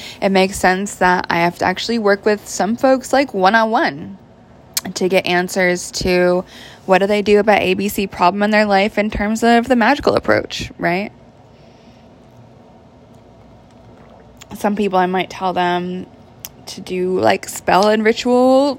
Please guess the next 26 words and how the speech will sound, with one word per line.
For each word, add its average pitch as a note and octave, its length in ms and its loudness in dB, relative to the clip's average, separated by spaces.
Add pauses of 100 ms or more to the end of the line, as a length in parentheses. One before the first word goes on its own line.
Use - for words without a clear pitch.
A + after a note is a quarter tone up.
series C4 600 -4
A G#3+ 100 2
B A#3 160 -4
C, B3 340 -4
and C4 240 -2
other F#3+ 300 -2
people G#3+ 300 -6
I A3 60 -2
might G#3+ 280 -6
say A3 300 -4
that G3 240 -2
is G#3 120 -6
not G3+ 160 -6
the G#3+ 60 -6
right G3 160 -2
approach, C4 460 -6 (460)
and G#3 140 0
you're G#3+ 220 2
gonna G#3 240 2
wanna C4 220 2
go B3 280 2
the B3 220 -4
X A#3+ 200 -8
Y C4+ 140 0
Z C#4 220 0
route. - 260 -4